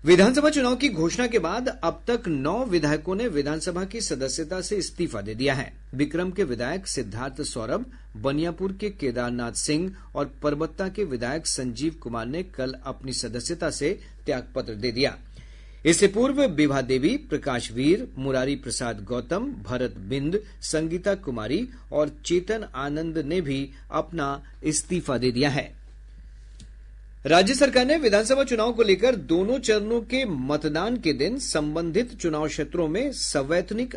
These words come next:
अवकाश घोषित किया है। सामान्य प्रशासन विभाग ने इस संबंध में अधिसूचना जारी की है। अधिसूचना के अनुसार पहले चरण के मतदान के दिन छह नवंबर को एक सौ इक्कीस विधानसभा क्षेत्रों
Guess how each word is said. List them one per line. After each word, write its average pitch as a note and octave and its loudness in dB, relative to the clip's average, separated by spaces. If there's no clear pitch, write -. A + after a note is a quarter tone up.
अवकाश C#3+ -2
घोषित B2 -4
किया D3+ 4
है। C#3 -2
सामान्य E3 -2
प्रशासन C#3 -4
विभाग B2+ -2
ने F#3 -4
इस - -2
संबंध B2+ -4
में F#3 -4
अधिसूचना B2+ -6
जारी A2+ -2
की B2+ 0
है। A#2+ -4
अधिसूचना C3 -2
के A2+ -4
अनुसार C#3 -2
पहले F3 4
चरण G#3+ 0
के A#3+ 0
मतदान B2+ -2
के A#2 -2
दिन C#3+ 0
छह D3+ 2
नवंबर C#3+ 0
को A3 -2
एक D3+ 2
सौ C#3+ 0
इक्कीस E3 -2
विधानसभा C3 -4
क्षेत्रों C3 -2